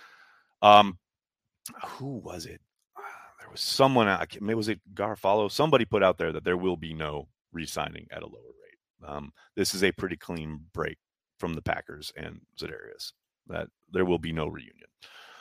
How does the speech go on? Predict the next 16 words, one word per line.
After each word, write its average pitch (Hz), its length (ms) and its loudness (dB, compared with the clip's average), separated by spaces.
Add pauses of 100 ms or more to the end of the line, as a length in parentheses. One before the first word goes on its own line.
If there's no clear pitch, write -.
(160)
Most 160 200 12
hated, 185 320 12 (200)
thanks 143 160 4
to 160 60 0
the 143 40 2
super - 200 2
chat. 127 280 10 (180)
"Patience 175 380 8
is 131 100 0
fading 156 480 6
vir-, 131 160 -2 (340)
is 120 120 4
a 120 60 4
fading 170 360 8
virtue, 117 300 2
Nags. 107 340 4